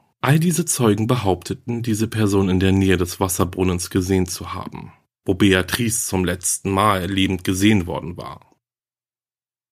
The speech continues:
Unter diesen Zeugen war auch Lucia Motta,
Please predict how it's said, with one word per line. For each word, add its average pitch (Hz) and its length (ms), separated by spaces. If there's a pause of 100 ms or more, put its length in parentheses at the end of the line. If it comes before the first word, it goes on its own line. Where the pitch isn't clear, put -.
(220)
Unter 131 280
diesen 123 360
Zeugen 113 480
war 117 100
auch 107 300
Lucia 113 560
Motta, 90 580